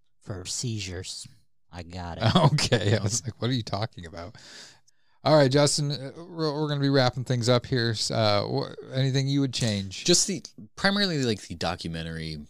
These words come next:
Speaker 3: style, possibly. The, uh, like, Sharon Stone's overacting at the end. Again, I don't know if that was character choice, if she saw something from the actual mom.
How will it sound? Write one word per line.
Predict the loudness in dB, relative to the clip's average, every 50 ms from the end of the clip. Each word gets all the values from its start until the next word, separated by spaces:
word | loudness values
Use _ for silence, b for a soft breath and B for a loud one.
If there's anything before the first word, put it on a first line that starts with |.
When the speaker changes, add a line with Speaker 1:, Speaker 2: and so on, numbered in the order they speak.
| _
Speaker 3:
style, | -4 0 2 2 2 2 0 -2 -4 -6 -4 -4 -4 -4 -6 -6 -8 -10 _ _ _ -14
possibly. | -10 -8 -8 -6 -4 -4 -6 -6 -8 -10 -10 -8 -8 -8 -8 -10 -12 _ _ _ _ _ _ -4
The, | -4 -4 -4 -6
uh, | -8 -8
like, | -8 -8 -10 -6 -2
Sharon | 0 0 0 0 0 0
Stone's | 0 0 0 -2 -6 -6 -8
overacting | -8 -8 -8 -10 -10 -8 -8 -10 -10 -12 -12 -12 -12
at | -12 -12
the | -10 -10
end. | -8 -8 -8 -10 -12 -14 b b b b b b b _ _
Again, | -16 -12 -10 -8 -8 -6
I | -8 -8
don't | -8 -8 -10
know | -12
if | -14 -14 -14
that | -12
was | -10 -8 -8
character | -6 -4 -4 -4 -4 -4 -4
choice, | -6 -4 -2 -2 -2 0 0 -2
if | -2 -2
she | -4 -2 0
saw | 2 2 2 0 0 0
something | 2 2 2 0 -2 -8 -8 -10
from | -8 -8 -8 -6
the | -4 -4 -4
actual | -4 -6 -6 -8 -6
mom. | -6 -6 -4 -4 -4 -6 -6